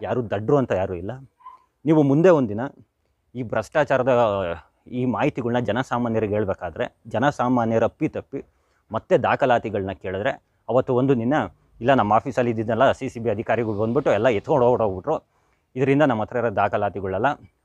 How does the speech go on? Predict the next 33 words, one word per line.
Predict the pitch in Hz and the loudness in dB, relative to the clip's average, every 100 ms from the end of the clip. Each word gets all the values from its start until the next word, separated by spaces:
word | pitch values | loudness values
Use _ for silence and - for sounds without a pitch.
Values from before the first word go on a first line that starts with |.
| _ | _
ಹೊರಟೋಗ್ಬಿಡ್ತು, | 110 120 151 107 107 135 | -4 2 2 2 -4 -2
ಹಾಳಾಗೋಗ್ಬಿಡ್ತು" | 107 113 110 95 92 92 | 2 2 0 -2 -6 -8
ಅಂತ | 117 131 117 | -8 -8 0
ಹೇಳೋದಕ್ಕೆ | 123 143 131 120 | 2 2 0 -2
ಮಾತ್ರ | 143 - 123 | -4 -2 0
ಹೋಗ್-, | 107 92 | 0 -2
ಕುತ್ಕೋಗ್ಬೇಡಿ. | - 104 92 90 87 _ _ _ | -8 -8 -8 -8 -12 _ _ _
ಯಾಕಂದರೆ | 104 95 120 107 - _ _ _ 110 | -14 -6 -4 -4 -8 _ _ _ -6
ಇವತ್ತಿನ | 101 107 98 | -4 -4 -4
ದಿನ | 117 127 78 _ _ - | 0 -2 -4 _ _ 0
ಆಡೋ | 113 120 | 4 4
ಹುಡುಗನೂ | 107 127 135 98 | 4 2 2 0
ಅಷ್ಟೇ | - 117 123 | -6 -6 -4
ಒಂದು | 95 87 | -4 -6
ಬ್ಯಾಕಪ್ | 101 107 107 | -6 -6 -8
ಅಂತ | 123 143 | -8 -6
ತೆಗ್ದಿಟ್ಕೊಂಡಿರ್ತಾನೆ, | 107 113 - 107 95 85 87 - _ _ _ _ _ | -4 -4 -4 -8 -8 -10 -14 -16 _ _ _ _ _
ಗೊತ್ತಿರ್ಬೇಕು | 101 180 151 139 | -4 -2 0 -2
ತಾನೆ, | 117 104 | -4 -6
ಒಂದು | 98 | -4
ಬ್ಯಾಕಪ್ | 95 127 120 | -4 -4 -4
ಅನ್ನೋದು | 127 139 | -4 -4
ತೆಗ್ದಿಟ್ಕೊಂಡಿರ್ತಾನೆ. | 117 113 110 107 95 - 127 - _ _ 98 | -4 -6 -6 -6 -8 -8 -12 -14 _ _ -10
ಇಲ್ಲ, | 92 | -6
ಇಲ್ಲ, | 87 | -4
ಒಂದು | 92 - | -4 0
ಕಡೆ | 147 | 0
ಒಂದು | 120 - | 0 -4
ಕಾಪಿ | 101 110 | -6 -4
ಮಾಡಿ, | 110 147 | -4 -2
ಇಲ್ಲ | 113 | -2
ಒಂದು | 117 | -4
ಕಡೆ | 123 | -8